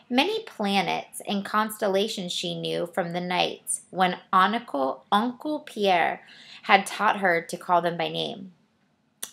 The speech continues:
These pointed out to the children, naming, these she pointed out to the children,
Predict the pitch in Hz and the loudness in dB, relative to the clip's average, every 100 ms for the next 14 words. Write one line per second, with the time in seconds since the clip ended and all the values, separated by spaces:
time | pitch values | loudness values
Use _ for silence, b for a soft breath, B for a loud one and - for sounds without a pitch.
0 | - 202 233 262 - 240 220 226 285 - | -8 -4 -2 -4 -4 -4 -2 -2 0 2
1 | 196 - B B B - 214 185 190 - | 2 0 B B B -6 -2 0 0 2
2 | 196 180 165 151 - - 190 190 202 262 | 2 2 0 -4 -6 -8 -4 -2 0 -2
3 | 302 202 180 196 330 349 349 196 185 185 | -2 -6 -6 -4 0 0 0 -2 -4 -4
4 | 175 170 151 - - 170 175 165 151 151 | -4 0 0 0 -8 -4 -2 -2 -2 -8
5 | 156 | -10